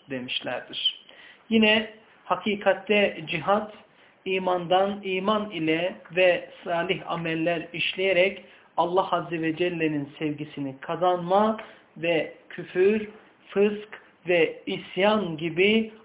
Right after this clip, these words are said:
Allah Azze ve Celle'nin sevmediği şeyleri ise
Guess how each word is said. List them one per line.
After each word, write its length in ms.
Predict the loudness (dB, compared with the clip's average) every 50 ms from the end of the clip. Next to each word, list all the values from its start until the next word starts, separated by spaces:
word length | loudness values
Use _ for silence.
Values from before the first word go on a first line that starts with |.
| _
Allah 540 | 0 0 0 2 4 6 6 6 4 2 -4 -4
Azze 400 | -2 -2 -2 -4 -4 -6 -4 -2
ve 180 | -2 -4 -2
Celle'nin 640 | 0 0 0 0 0 -2 -2 -4 -4 -4 -6 -8 -10 -14 -10 -6
sevmediği 600 | -4 -4 -2 -2 -4 -4 -6 -6 -6 -6 -6 -6
şeyleri 440 | -8 -8 -8 -6 -6 -6 -4 -4 -4 -6
ise 500 | -8 -2 2 2 4 4 2 0 -4